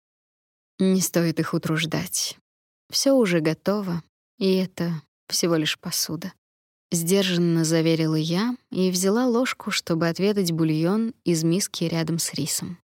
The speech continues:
Или желаете обменяться со мной напитками и удостовериться, что я не пытаюсь вас отравить? Все с той же надеждой Ашень протянул мне свою чашу.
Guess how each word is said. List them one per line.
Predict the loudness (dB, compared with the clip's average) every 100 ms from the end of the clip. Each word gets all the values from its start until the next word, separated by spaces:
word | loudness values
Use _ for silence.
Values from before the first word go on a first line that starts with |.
| _ _ _ _ _ _ _ _ _
Или | 2 4 4
желаете | 2 2 4 4 2
обменяться | 2 2 2 0 -2
со | 0
мной | 2 4
напитками | 2 0 0 -4 -2 0 2 2 2 2
и | 2
удостовериться, | 2 0 0 2 4 2 2 -2
что | -4 -2
я | 0
не | 2
пытаюсь | 2 2 2 0
вас | 0 -2
отравить? | -2 0 0 -2 -8 _ _ _
Все | -4 -2 -2
с | -2
той | 0 0
же | 2
надеждой | 2 2 2 2 2 0 -2 -4 -6
Ашень | -2 0 0 -2
протянул | -2 -4 0 2 2
мне | 2 0
свою | 0 -2 -2
чашу. | -4 -6 -4 -4 -6